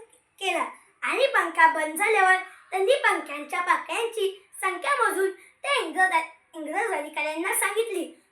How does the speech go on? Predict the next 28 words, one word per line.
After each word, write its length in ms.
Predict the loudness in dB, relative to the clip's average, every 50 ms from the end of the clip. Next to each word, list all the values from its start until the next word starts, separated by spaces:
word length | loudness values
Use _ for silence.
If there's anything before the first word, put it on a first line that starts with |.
| _
सुभाषचंद्र 680 | -16 -16 -10 -4 -4 -4 -2 -2 -4 -4 -2 0 -2 0
बोस 280 | 0 0 -2 -2 -2
यांची 500 | -4 -4 -4 -4 -2 -2 -2 -2 -4 -8 _ _ _ _ _
विलक्षण 500 | -2 -2 0 0 -2 -4 -8 -6 -6 -6
बुद्धी, 640 | -6 -8 -8 -8 0 2 2 4 2 0 -4 -12 _ _ _ _ -6
चतुरपणा 640 | -4 -4 -2 -4 -4 -4 -4 -2 0 2 2 2 2 0 -2 -10 -14 _
आणि 280 | -4 -2 -2 0 0 -2
धाडस 360 | -2 -2 -2 -2 -4 -4 -4
पाहून 360 | -2 0 2 2 2 2 0 -4
ते 360 | -6 -12 _ _ _ _ 2 4 6 6 4
अधिकारी 420 | 4 -2 -6 -8 -8 -8 -8 -4
देखील 440 | -4 -4 -4 -2 -4 -4 -6 -6 -6 -10 -16 -20 _ _ -10
चकित 400 | -8 -8 -2 -2 -2 0 0 2
झाले 300 | 2 2 2 2 -2 -4 -8 -14 _ _ _
आणि 160 | -6 -4 -2 -2 -2 -2
त्यांनी 260 | 0 0 0 0 -2
पुन्हा 480 | -6 -8 -6 -4 -4 0 0 0 0 0 -2 -8 -16 _ _ -10
दुसरा 440 | -8 -8 -2 2 4 4 4 4 0
प्रश्न 300 | -4 -8 -6 -4 -4 -2
विचारला 560 | -2 -4 -6 -8 -10 -12 -12 -10 -10 -8 -6
नाही 320 | -4 -2 -2 -4 -6 -8 -14 _ _ _ _ _
आणि 200 | -12 -10 -8 -8
हे 160 | -8 -8 -6
पण 100 | -4 -4
कबूल 360 | -4 -2 -2 -4 -2 -2 -4 -6
केले 320 | -6 -8 -8 -6 -6 -8
की 420 | -8 -6 -6 -6 -6 -6 -10 -16 _ _ _ _ _ _ _
भारतीय 520 | -4 -2 -2 0 -2 -2 -4 0 2 2